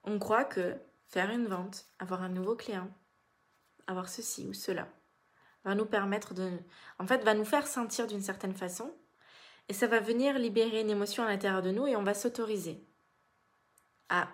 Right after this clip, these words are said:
émettre une pensée par rapport à cette émotion sur nous-mêmes. Oh, oui, non mais... Oh, non mais c'est bon, je suis assez parce que, euh,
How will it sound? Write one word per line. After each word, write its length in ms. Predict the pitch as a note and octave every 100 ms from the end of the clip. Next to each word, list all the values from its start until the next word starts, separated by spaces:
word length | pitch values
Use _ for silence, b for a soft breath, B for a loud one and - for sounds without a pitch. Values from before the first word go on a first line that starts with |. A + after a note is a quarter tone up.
| - _
émettre 360 | G3+ G#3+ A#3+ -
une 100 | G3+
pensée 400 | G3+ G3 G3 G3+
par 160 | G3+ F3+
rapport 300 | E3+ F3+ F3
à 60 |
cette 220 | F3+ F#3
émotion 380 | F3+ F3 F3+ A3
sur 200 | A3 -
nous-mêmes. 400 | F#3 F3 E3 F3+ G3 b b _ _ - _ _ _ _ _ -
Oh, 40 | D4 C#4 B B _
oui, 100 | D#4
non 100 | D#4+
mais... 160 | D4 C#4
Oh, 200 | D#4+ F#4+ F#4+ B B B _ -
non 60 | B3+
mais 80 |
c'est 120 | C4 B3+
bon, 200 | C4 C4
je 100 | A#3+
suis 240 | A#3+ A#3+
assez 300 | A3+ - C#4+
parce 280 | D4 A#3 -
que, 120 | A#3+
euh, 480 | B3 B3+ G3+ F#3+